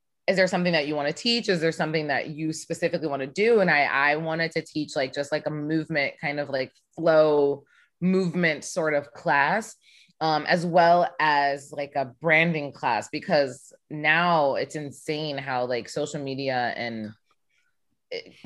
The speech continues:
we know, you know, how crazy social media is, um, and how you have to brand yourself and how you are this content creator and, you know, everybody is an influencer and stuff. So I'm really teaching, um, just, you know, the basic, like, branding yourself and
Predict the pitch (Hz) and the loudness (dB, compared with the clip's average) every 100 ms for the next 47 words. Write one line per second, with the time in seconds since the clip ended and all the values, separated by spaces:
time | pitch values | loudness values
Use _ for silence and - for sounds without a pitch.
0 | - _ 156 147 160 160 143 90 127 156 | -20 _ -10 -4 0 2 2 0 -2 0
1 | 160 139 143 143 - 190 180 170 170 156 | 2 2 0 -4 0 0 0 -2 -4 -6
2 | 151 143 139 127 - 131 131 127 - 123 | -8 -6 -2 0 0 0 -2 -4 -4 -2
3 | 113 110 - 131 131 127 131 139 143 151 | -4 -6 -10 -8 -8 -8 -4 0 0 0
4 | 156 135 127 135 135 135 127 127 120 123 | -4 -4 -4 -2 -2 -2 -6 -2 -2 -2
5 | 113 113 127 139 139 135 123 117 117 127 | -8 -8 -4 -4 -2 -2 -2 -4 -8 -12
6 | - - 160 160 165 131 - 143 143 143 | -12 -6 -4 -2 -4 -6 -8 -2 0 2
7 | 139 135 120 117 110 - _ _ _ _ | 2 2 2 -2 -8 -16 _ _ _ _
8 | - 170 156 135 - 160 175 170 165 165 | -6 -2 0 0 0 2 4 4 4 2
9 | 170 156 143 165 165 160 151 143 143 156 | 0 -2 -2 -4 -2 -2 -2 -4 -4 0
10 | 139 135 135 - 147 131 - 139 147 143 | 2 2 -2 -2 0 0 0 -2 -2 0
11 | 156 151 147 165 160 151 139 123 101 127 | 0 2 -2 -6 -6 -4 -6 -6 -4 -4
12 | 117 113 131 143 - _ 233 220 175 175 | -4 -8 -8 -6 -6 _ 0 2 2 2
13 | 170 175 170 156 147 175 180 170 160 165 | 0 0 0 0 2 2 4 2 -2 -2
14 | 151 147 143 131 120 | -2 -2 -2 -6 -8